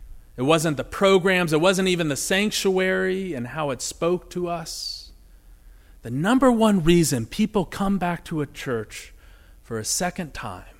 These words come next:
is that someone turned to them and asked them their name.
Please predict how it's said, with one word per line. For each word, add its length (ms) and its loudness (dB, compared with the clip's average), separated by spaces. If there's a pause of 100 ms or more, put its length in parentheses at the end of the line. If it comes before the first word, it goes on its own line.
(1040)
is 140 -10
that 200 -6
someone 600 0
turned 460 -2
to 100 -10
them 440 -16 (1000)
and 200 -10
asked 340 -8
them 220 -4
their 200 -8
name. 380 -16